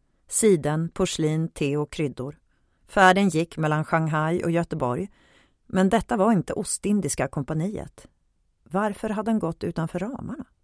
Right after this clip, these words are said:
Det fanns inga andra kompanier som hade fått en oktroj för handel med Kina förutom dem. Det var något som inte stämde. Hon började misstänka att fartyget inte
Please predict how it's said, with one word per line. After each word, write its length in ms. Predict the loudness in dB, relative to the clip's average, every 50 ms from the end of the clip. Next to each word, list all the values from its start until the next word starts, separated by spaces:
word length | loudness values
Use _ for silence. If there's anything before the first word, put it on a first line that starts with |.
| _ _ _ _ _ _ _ -20 -20 _ _
Det 100 | -2 0
fanns 380 | 4 6 6 6 6 4 2 -2 -4
inga 320 | 0 2 4 4 6 6 6
andra 260 | 4 4 2 0 0
kompanier 680 | 0 0 0 2 2 4 4 6 4 4 4 2 2
som 180 | 2 2 2 4
hade 180 | 4 4 2 2
fått 360 | 0 -2 -4 -4 -4 _ 2
en 120 | 2 2
oktroj 480 | 2 0 -4 -4 0 2 2 2 2 2
för 140 | 2 0 2
handel 460 | 2 4 4 4 4 4 2 2 0
med 100 | -2 -2
Kina 440 | -2 0 0 2 2 2 0 -2 -2
förutom 600 | -2 -2 0 0 -2 -2 _ -2 0 0 0 0
dem. 300 | -2 -4 -4 -8 -10 -14 -18 _ _ _ _ _ _ _ _ _ _ _ _ _ _ _ _ _ _ _ _ _ _ _ _ _ _
Det 120 | 2 4
var 160 | 4 6 6
något 220 | 4 4 2 0 0
som 140 | 2 2 2
inte 180 | 2 2 -2
stämde. 600 | -6 -8 -4 -2 -2 -2 -2 -2 -4 -4 -6 -8 -10 -14 _ _ _ _ _ _ _ _ _ _ _ _ _ _ _ _ _ _ _ _ _ _ _ _ _ _ _ _ _
Hon 160 | -2 0 2
började 260 | 2 2 4 4 4
misstänka 480 | 4 4 2 0 -2 -2 -2 -2 0 -2
att 100 | -4 -4
fartyget 600 | 0 2 2 2 2 0 -2 -2 -2 -2 -2 0
inte 220 | 0 0 0 -2